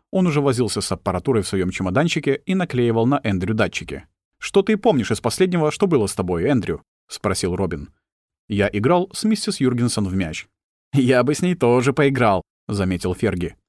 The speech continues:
«Не мешай», — огрызнулся Робин. «Что ты ещё помнишь, Эндрю?»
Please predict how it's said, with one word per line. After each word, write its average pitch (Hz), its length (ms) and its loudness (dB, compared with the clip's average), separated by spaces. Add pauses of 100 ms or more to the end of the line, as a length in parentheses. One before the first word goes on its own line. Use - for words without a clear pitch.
(420)
«Не 110 160 4
мешай», — 139 440 4 (380)
огрызнулся 95 600 0
Робин. 82 320 -4 (440)
«Что - 220 0
ты 226 100 2
ещё 214 260 2
помнишь, 90 340 0
Эндрю?» 131 360 0